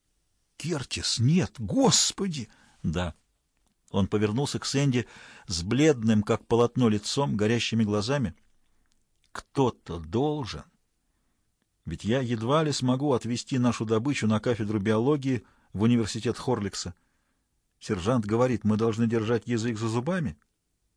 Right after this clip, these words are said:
Кто ж тогда остается? Только я. Или есть другой кандидат?» «Ты бы не отвез эту тварь в Хорликс, даже если бы Тони и не ввёл режима секретности», —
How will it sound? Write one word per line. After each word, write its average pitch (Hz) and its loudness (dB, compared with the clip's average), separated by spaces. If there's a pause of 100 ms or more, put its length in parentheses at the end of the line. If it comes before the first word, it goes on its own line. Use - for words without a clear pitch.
(100)
Кто 151 0
ж 139 -4
тогда 120 -4
остается? 123 -8 (760)
Только 143 -2
я. 120 -2 (920)
Или 107 2
есть 113 0
другой 160 -2
кандидат?» 92 -6 (1700)
«Ты 127 2
бы 117 2
не 110 4
отвез 110 4
эту 101 0
тварь 104 2
в - -8
Хорликс, - -4 (680)
даже 175 -2
если 170 0
бы 151 -2
Тони 156 0
и 139 -2
не 139 4
ввёл 113 4
режима 98 2
секретности», — 92 -4